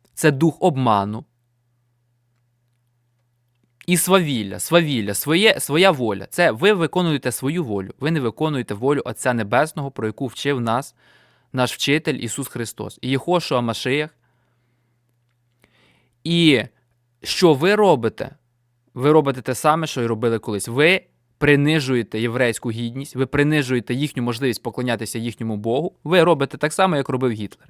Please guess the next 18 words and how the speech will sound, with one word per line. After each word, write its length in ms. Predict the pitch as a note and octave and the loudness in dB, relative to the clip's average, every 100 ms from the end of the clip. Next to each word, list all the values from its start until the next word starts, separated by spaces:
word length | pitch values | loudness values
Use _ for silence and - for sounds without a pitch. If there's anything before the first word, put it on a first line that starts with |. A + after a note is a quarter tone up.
| - | -14
Якщо 220 | C3+ - | -12 -10
і 60 | D3 | -10
всіх 320 | D3 G3+ - | -6 -8 -6
євреїв 300 | A#2+ C3 A2+ | -2 0 -2
убити. 380 | - A2 A2 - | -4 -8 -8 -8
Чому? 280 | - E3+ G3+ - - | -8 -8 -8 -10 -6
Тому 180 | E3+ | -2
що 120 | G3 D3 | -2 0
вони 200 | D3+ F3 | 0 0
не 120 | F3+ | -2
підкоряються 640 | - E3 F#3 E3 A2+ - | -6 -4 2 4 4 0
вашій 280 | G#2 G#2 - | -4 -4 -6
владі. 320 | A#2+ G2 F#2 _ _ _ - - | -4 -6 -8 _ _ _ -18 -8
Не 100 | C3 | -6
підкоряються 580 | D3 - E3+ C#3+ B2+ | -4 4 6 6 4
владі 280 | B2 A#2+ A#2 | 2 2 2
ні 180 | C3 F3 | 2 2
Гітлера, 540 | D3 C3 C#3 C#3 - | 2 -2 -4 -4 -4